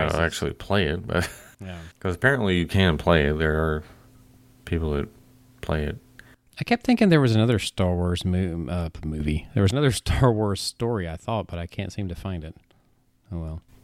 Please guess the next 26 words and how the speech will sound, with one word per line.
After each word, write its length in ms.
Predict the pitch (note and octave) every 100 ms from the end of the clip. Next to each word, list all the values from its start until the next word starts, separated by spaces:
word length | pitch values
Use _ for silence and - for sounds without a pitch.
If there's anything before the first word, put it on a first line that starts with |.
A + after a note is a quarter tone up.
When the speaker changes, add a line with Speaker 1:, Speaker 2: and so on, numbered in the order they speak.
| _ _
Speaker 1:
Yeah, 220 | G#2+ A2
well, 140 | A2+ A#2
there, 260 | C#3 D#3
there 140 | - C3+
were 80 | B2+
several 580 | - B2 A#2 F#2+ F2 E2
about 480 | E2 E2 - E2+
the, 420 | - E2+ E2 E2 -
uh, 220 | - - G2+ - - _ -
there's 220 | G#2+ G2+
a 60 |
lot 340 | G#2 - G2+ A#2
of 160 | G2
little 320 | E2+ F2 F2 D#2+
merchandise 760 | E2+ F2 - E2+ E2 E2 D#2+
and 140 | E2 D#2+
things 240 | E2 D#2+
like 200 | E2 D2+
that. 260 | D#2+ D#2+ D2+
I 60 | D#2+
just 340 | E2+ - -
didn't 260 | - F#2 G#2
think 140 | -
it 80 | -
was 160 | - -
that, 200 | G1+